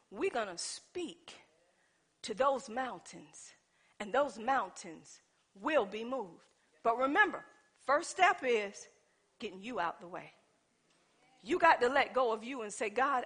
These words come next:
I've been trying to do it myself, but it ain't for me to do, because you have already done it through Jesus Christ. It's for me to speak those things that be not as though they were."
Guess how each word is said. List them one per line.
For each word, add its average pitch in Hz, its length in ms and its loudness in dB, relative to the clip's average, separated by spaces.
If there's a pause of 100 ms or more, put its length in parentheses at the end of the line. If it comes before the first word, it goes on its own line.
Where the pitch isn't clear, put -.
I've 285 160 4
been 226 120 -2
trying 220 300 -4
to 214 40 -10
do 240 180 -8
it - 80 -10
myself, 185 560 -10 (1200)
but 254 200 0
it 269 100 2
ain't 277 200 0
for 240 100 -4
me 254 180 -8
to 214 120 -8
do, 214 240 -14 (960)
because 233 300 0
you 294 200 -2
have 226 140 2
already 226 360 2
done 240 300 -4
it - 120 -12
through 226 140 -12
Jesus 202 420 -10
Christ. - 520 -12 (500)
It's 262 180 -2
for 254 120 0
me 277 180 -4
to 220 80 -4
speak - 400 -8
those 240 240 -2
things 254 340 -2
that 180 200 -6
be 269 140 -6
not 220 260 0
as 185 120 -8
though 233 220 -2
they 208 180 -4
were." 196 380 -6